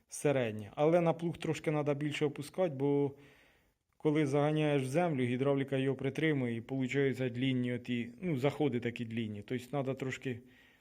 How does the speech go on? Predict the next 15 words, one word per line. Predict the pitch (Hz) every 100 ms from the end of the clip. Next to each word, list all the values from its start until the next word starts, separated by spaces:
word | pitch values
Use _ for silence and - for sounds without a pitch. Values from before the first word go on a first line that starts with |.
| _
більше, | 135 135 123 123
максимально, | 135 147 - 156 165 185 143
щоб | 127 131
тільки | - 131 139
не | 131
падало. | 127 113 107 104 - _ _ _ - - - _ _ -
І | 247
все, | 233 - 233 220
тепер | 185 170 190 165
ми, | 165 170 135 - - -
тепер | - 131 165 151
як | 139 147 139
дядьки. | 131 131 120 113 107 - _ _ _ - - - - _ _ _ _ _ _ _ _
І | - 151 147 135 131
якщо | 175 175 - 214 185